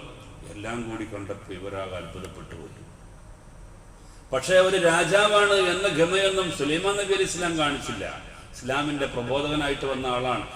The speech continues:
നേരത്തെ തന്നെ ഇവിടുന്ന് പറഞ്ഞു വിട്ടിട്ടുണ്ട്, അയാൾ ഗർവിലാണ് സംസാരിക്കണമെങ്കിൽ നിങ്ങൾ പറഞ്ഞു കൊടുക്കണ്ട, അതിൻ്റെ മേലെ സംസാരിക്കണം. അയാൾ താഴ്മയിലാണ് സംസാരിക്കുന്നതെങ്കിൽ നിങ്ങൾ അങ്ങേയറ്റം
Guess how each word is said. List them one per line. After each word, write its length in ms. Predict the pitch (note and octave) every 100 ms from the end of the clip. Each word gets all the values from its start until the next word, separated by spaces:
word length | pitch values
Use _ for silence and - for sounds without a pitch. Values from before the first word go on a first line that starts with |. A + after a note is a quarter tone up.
| - - A#2+
നേരത്തെ 440 | C#3 F3+ F#3+ G3
തന്നെ 300 | F#3+ G3 G3
ഇവിടുന്ന് 320 | F#3+ F#3 F#3
പറഞ്ഞു 360 | E3+ D#3+ E3+ F#3
വിട്ടിട്ടുണ്ട്, 800 | E3+ F3 F3 C#3 G#2 - - - - G#2
അയാൾ 240 | B2+ D3
ഗർവിലാണ് 720 | C3 C#3 C#3 D#3+ F#3 F3 F#3
സംസാരിക്കണമെങ്കിൽ 920 | F3 D#3+ D#3+ E3+ F3 D#3+ F3 E3+ F3
നിങ്ങൾ 640 | F#3 - - - C3 C#3 C3
പറഞ്ഞു 180 | C3
കൊടുക്കണ്ട, 340 | C3 A#2 A#2 A2+
അതിൻ്റെ 540 | A2 G2+ G2 G#2+ A#2+
മേലെ 320 | A2+ A2 B2
സംസാരിക്കണം. 640 | A#2 G2+ F2+ D#2+ - - - - - - - - - - - - - - - - -
അയാൾ 360 | B2 F3+ G#3+ - D#3+
താഴ്മയിലാണ് 760 | E3+ G3+ G#3+ A3+ A3 G#3+ G#3
സംസാരിക്കുന്നതെങ്കിൽ 1160 | G3 G3+ F#3+ G3+ G3+ G3+ G3+ G#3 G#3 A3+ F3 A#2+
നിങ്ങൾ 300 | B2 C#3+ B2+
അങ്ങേയറ്റം 640 | C3 E3+ F3+ F3+ F3